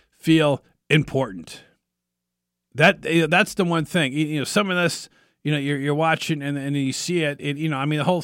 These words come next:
like, the Seth Rollins, Logan Paul thing. I mean, it's like, there was a lot more there than people probably saw, and you're like, "Man, this is, like, really important." Of course, Dominic and Rey Mysterio and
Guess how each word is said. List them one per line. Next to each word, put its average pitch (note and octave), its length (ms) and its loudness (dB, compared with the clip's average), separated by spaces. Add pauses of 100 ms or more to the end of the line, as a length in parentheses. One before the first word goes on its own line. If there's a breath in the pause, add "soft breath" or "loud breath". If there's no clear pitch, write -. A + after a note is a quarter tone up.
like, D3+ 200 -8
the D3 80 -10
Seth - 300 -4
Rollins, C#3+ 600 -2
Logan D3 300 2
Paul G3 240 0
thing. A#2+ 240 -4
I C3+ 40 -2
mean, D3 140 0
it's C3 120 -6
like, D3 200 0 (420 loud breath)
there D3 140 2
was E3 160 2
a F3 40 2
lot D#3 240 2
more D#3 200 2
there E3 220 4
than C#3+ 220 -2 (380)
people D#3+ 240 0
probably D#3+ 320 0
saw, F#3 240 0
and E3+ 100 0
you're C3 100 0
like, A#2 180 -6
"Man, D3+ 260 0
this - 180 -6
is, F#3 120 -10
like, F2 180 -10
really A2+ 240 -6
important." D3 360 2
Of - 80 -6
course, B2+ 220 -4
Dominic D3 560 -2
and B2+ 100 -6
Rey C#3 120 -4
Mysterio D3 600 -2
and G#2 140 -8